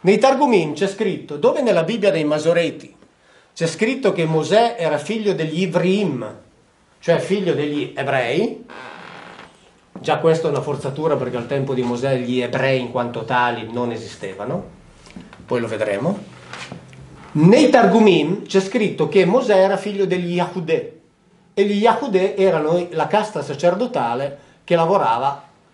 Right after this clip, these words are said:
per il faraone Akhenaton o Amenofi quarto.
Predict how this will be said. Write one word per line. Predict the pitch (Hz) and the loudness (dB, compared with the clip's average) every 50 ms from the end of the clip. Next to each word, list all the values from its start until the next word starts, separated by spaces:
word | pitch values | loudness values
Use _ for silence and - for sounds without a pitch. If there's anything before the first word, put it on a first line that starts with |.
| _ _ _ - | _ _ _ -4
per | 160 151 151 156 | -2 0 0 -2
il | 156 139 | -4 -2
faraone | - 165 160 160 151 151 151 151 156 | 0 0 2 2 2 2 0 0 -2
Akhenaton | 147 - 165 156 160 156 120 - - - 104 101 104 - - - _ _ _ _ _ _ _ | -4 -4 -4 -4 -4 -4 -4 -6 -8 -12 -14 -16 -16 -18 -20 -20 _ _ _ _ _ _ _
o | 147 156 160 156 | -2 -2 -2 0
Amenofi | 147 143 147 151 151 160 156 - 160 | -2 -2 0 0 0 -2 -2 -4 -4
quarto. | - 165 139 113 95 - - - - | -2 0 0 0 -2 -4 -8 -16 -20